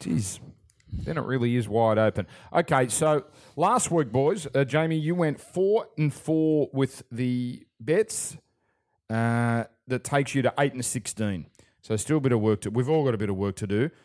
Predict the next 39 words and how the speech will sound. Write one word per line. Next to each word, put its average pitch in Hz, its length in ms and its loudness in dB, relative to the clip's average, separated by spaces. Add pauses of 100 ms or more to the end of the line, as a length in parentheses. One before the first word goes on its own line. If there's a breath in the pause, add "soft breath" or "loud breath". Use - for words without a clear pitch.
(220 soft breath)
Joel 165 300 2
had 143 140 4
a - 20 -2
very 139 260 2
good 113 140 0
week, 110 240 0
five 139 320 2
and 113 140 -4
three, 120 440 0
which 123 220 0
takes 120 240 0
you 120 80 2
to 107 100 2
ten 123 240 -4
and 113 140 -4
fourteen. 117 600 -4 (500 loud breath)
And 113 100 -2
I 127 80 4
went 127 220 0
four 139 280 2
and 117 80 -2
four, 151 500 0 (420 soft breath)
which 107 180 -2
takes 117 260 -2
me 123 160 2
to 107 120 0
ten 107 200 -2
and 101 120 -4
fourteen. 107 560 0 (200 soft breath)
Confidence 151 460 0
bets, 135 260 0
we've 123 80 0
got 113 120 2
a 104 40 -4
problem. 90 420 -2 (420 soft breath)
You 120 180 2
and 113 80 2
I, 107 160 0
Jamie, 104 460 -4